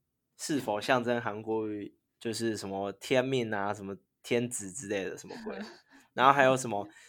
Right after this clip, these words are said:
Speaker 1: 专家说使用，呃，那个什么喝咖啡的时候翘小指比较聪明，韩市长就有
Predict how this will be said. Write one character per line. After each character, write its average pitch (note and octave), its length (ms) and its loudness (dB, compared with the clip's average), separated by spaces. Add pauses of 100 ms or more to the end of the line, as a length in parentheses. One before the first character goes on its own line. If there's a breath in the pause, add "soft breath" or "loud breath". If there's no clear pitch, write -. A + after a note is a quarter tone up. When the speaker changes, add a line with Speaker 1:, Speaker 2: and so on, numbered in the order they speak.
(160 loud breath)
Speaker 1:
专 F3+ 240 4
家 E3+ 240 4
说 D3+ 440 0 (380 soft breath)
使 A#2 240 -4
用， C#3+ 340 4 (460)
呃， A#2 520 4
那 D3 100 0
个 C#3 60 2
什 A#2+ 60 -4
么 G#2 140 0
喝 E3+ 220 2
咖 E3 200 6
啡 D#3 160 2
的 B2 60 4
时 A#2+ 80 -2
候 G#2+ 140 0
翘 C#3 280 4
小 F#2+ 220 -4
指 F2+ 160 -8
比 - 80 -20
较 G#2 140 -2
聪 G2+ 200 -10
明， F#2 220 -10
韩 C3+ 220 0
市 D#3+ 180 2
长 G2 180 0
就 A#2 120 0
有 G#2 300 0